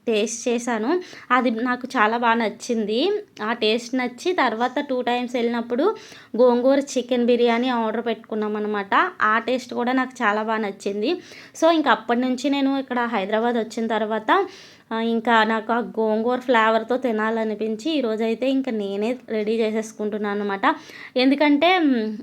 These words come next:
అక్కడ నుంచి ఆర్డర్ పెడితే వాళ్ళు పంపించరు కదా ఇక్కడికి. So, ఆ, నేను రెస్టారెంట్ స్టైల్లో ప్రిపేర్ చేసుకోకపోయినా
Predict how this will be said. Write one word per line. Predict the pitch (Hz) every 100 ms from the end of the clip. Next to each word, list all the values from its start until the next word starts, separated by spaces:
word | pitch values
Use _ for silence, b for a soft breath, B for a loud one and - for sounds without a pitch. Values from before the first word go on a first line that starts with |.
| -
అక్కడ | 247 254 269 262
నుంచి | 247 254 254 285
ఆర్డర్ | 269 226 233 240
పెడితే | 240 226 247
వాళ్ళు | 240 220 220
పంపించరు | 220 196 202 208 233 214
కదా | 208 202
ఇక్కడికి. | 208 208 196 185 294 370 B B B - 294
So, | 320 339 - - 214
ఆ, | 208 214 208 208
నేను | 247 254
రెస్టారెంట్ | 254 214 - 240 240 240 240 240 233 247
స్టైల్లో | 247 247 214 226 240 285
ప్రిపేర్ | 330 254 254 247 254
చేసుకోకపోయినా | 254 247 254 247 233 247 247 349